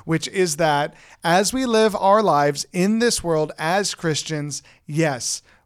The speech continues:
we have a different worldview than the rest of the world. And as we live for Christ, no one's gonna get it. And worse, they're gonna heap insults at us. And worse, we're gonna suffer. And worse, some folks might be martyred for their faith. It's terrible.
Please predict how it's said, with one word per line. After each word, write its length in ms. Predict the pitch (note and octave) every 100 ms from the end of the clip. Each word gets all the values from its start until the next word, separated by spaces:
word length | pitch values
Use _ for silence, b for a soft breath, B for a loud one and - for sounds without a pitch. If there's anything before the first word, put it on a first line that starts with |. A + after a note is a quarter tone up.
| -
we 160 | E3+
have 140 | F#3+ D#3
a 60 |
different 480 | C3 C3+ E3+ G3 G3
worldview 640 | F3+ D3+ D3+ C3+ D3+ D3+
than 140 | D3 C#3
the 100 | B2+
rest 320 | C#3 E3 -
of 100 | A3
the 100 | G#3+
world. 480 | E3 C3+ C3 C3+ C3
And 160 | D3+ D3
as 260 | D3+ F3+
we 120 | F#3+ G3
live 160 | F#3
for 140 | - F3+
Christ, 460 | - C#3 C3+ -
no 200 | C#3 E3
one's 240 | E3+ D#3+ D3
gonna 160 | C#3
get 180 | B2 G#2+
it. 180 | - b b b b -
And 300 | F3+ G3 D#3
worse, 440 | F3+ E3+ E3+ - -
they're 220 | D#3 D#3+
gonna 380 | D#3+ D#3 D#3 - _ -
heap 300 | - F3+ -
insults 480 | F3 D#3 C#3 C3
at 180 | B2+ B2
us. 240 | F#2+ - - b b _
And 280 | F#3 G#3+ G#3
worse, 420 | F#3 F3 E3+ E3
we're 220 | D#3+ E3+
gonna 180 | E3 D#3
suffer. 500 | C3+ C#3+ A#2 D2 A#1+ b b
And 260 | B3 C4+ F3+
worse, 260 | A#3 A3+
some 240 | - G#3+ A#3
folks 280 | G#3+ -
might 140 | E3+ E3
be 100 | F3
martyred 540 | D#3+ E3 G#3 F#3+ F3+
for 200 | - E3+
their 160 | E3+ E3+
faith. 320 | E3+ C#3+ C3+
It's 260 | F2 - - b b
terrible. 540 | - G3+ G#3 D#3+ B2+